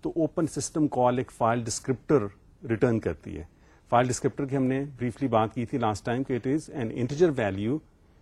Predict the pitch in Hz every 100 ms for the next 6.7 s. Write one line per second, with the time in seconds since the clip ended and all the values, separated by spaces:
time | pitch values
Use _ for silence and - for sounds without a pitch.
0 | _ - 143 135 - 139 135 143 151 151
1 | - 147 147 139 143 - 139 - 151 139
2 | 110 - 107 82 76 - - _ _ _
3 | - 143 123 - 143 156 220 202 170 131
4 | 120 147 - _ - 160 202 180 196 156
5 | - - 101 - - 120 127 143 123 127
6 | 123 135 120 117 143 113 92